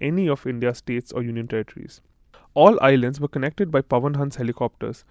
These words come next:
and orders placed for high-speed passenger boats to provide inter-island ferries. Besides, study by the Institute of Oceanography had helped buttress eroded beaches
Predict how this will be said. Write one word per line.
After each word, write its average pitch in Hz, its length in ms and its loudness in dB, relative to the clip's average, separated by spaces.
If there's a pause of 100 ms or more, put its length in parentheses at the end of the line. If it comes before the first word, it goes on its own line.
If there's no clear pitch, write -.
(300)
and 131 160 -2
orders 139 360 2
placed 143 300 -4
for 143 100 -4
high-speed 151 520 -4
passenger 135 380 -4
boats 117 280 -6
to - 80 -14
provide 123 460 -2
inter-island 123 600 -4
ferries. - 440 -10 (560)
Besides, 123 520 0 (280)
study 151 380 -2
by 175 140 0
the 151 140 -4
Institute 143 480 -6
of 135 100 0
Oceanography 135 800 -4 (360)
had 139 200 -4
helped 139 340 -4
buttress - 600 -4
eroded 131 440 -2
beaches 113 460 -8